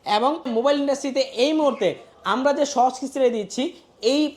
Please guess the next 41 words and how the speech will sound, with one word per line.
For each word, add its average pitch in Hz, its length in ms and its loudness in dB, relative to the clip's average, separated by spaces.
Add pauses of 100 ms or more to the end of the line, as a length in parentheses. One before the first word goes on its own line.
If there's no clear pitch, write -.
(120)
এই 208 180 4
অপশনটা 240 480 0
কিন্তু 247 240 -4
বা 233 100 0
এই 214 280 0
অ্যাডভান্টেজটা 240 640 0
অন্য 226 400 -2
কোনো 277 200 0
ব্র্যান্ড 220 300 -2
কিন্তু 247 180 -6
আপনাকে 196 300 -8 (360)
দিচ্ছে 233 340 -2
না, 170 140 -2
একদম 254 340 -2
সহজে 233 340 -2
আপনি 233 140 -4
নিতে 262 220 0
পারছেন। 175 280 -6 (380)
আচ্ছা, 226 220 -4 (360)
Spark 269 480 -2
Go 254 40 2
ওয়ান 269 160 2
তো 269 100 -2
কনফিগারেশন 247 680 -2
গেল, 196 240 2 (460)
এইটার 269 300 2
সঙ্গেও 277 560 0
আমাদের 247 360 0
বাংলাদেশ 240 380 -2
টেলিকমের 254 380 -2
পক্ষ 233 220 -4
থেকে 220 340 -4 (320)
অবশ্যই 269 420 2
এই 247 80 0
যে 247 80 -2
এখান 240 140 -4
থেকে 247 100 -6
একটা 247 140 -4
ওয়াটার 208 380 2
পট 214 140 -8
রয়েছে, 208 540 -4